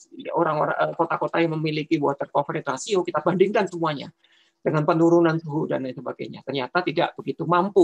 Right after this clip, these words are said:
untuk bisa menurunkan suhu kota di, di, di, di, itu, ya. Nah, eh, J K pada studinya tahun dua ribu sembilan, apa sih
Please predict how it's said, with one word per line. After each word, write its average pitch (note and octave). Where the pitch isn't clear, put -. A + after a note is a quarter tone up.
untuk -
bisa C#3+
menurunkan C#3
suhu C3
kota B2+
di, -
di, -
di, -
di, -
itu, -
ya. D3+
Nah, F3+
eh, G3
J G3+
K F#3
pada D#3+
studinya E3+
tahun F3
dua D#3+
ribu D#3
sembilan, D#3
apa G#3+
sih B3+